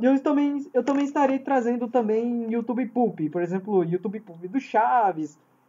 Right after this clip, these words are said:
Eu pretendo até trazer do Mario, do Hotel Mario, velho. Cara, se tiver um do Hotel Mario, vai ser muito engraçado.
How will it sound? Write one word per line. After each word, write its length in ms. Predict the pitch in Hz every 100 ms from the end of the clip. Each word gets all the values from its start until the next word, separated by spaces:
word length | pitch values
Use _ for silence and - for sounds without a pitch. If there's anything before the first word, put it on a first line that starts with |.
| _ _
Eu 120 | 240
pretendo 320 | 262 294 302
até 180 | 302 311
trazer 300 | 320 320 285
do 160 | 247 302
Mario, 480 | 247 254 262 190 180
do 140 | 190
Hotel 340 | 220 220 240
Mario, 480 | 226 196 220 190 165
velho. 240 | 147 139 135 - _ _ _ _ _ _ -
Cara, 400 | 254 254 202 165 _ _ _ _ _ _ _ _ _ _ _ _ _
se 120 | 285
tiver 160 | 320
um 100 | 302
do 80 | 285
Hotel 280 | 269 269 240
Mario, 560 | 202 170 185 190 220 - _ _ _ -
vai 80 |
ser 120 | 190 208
muito 180 | 196
engraçado. 420 | 214 240 233 -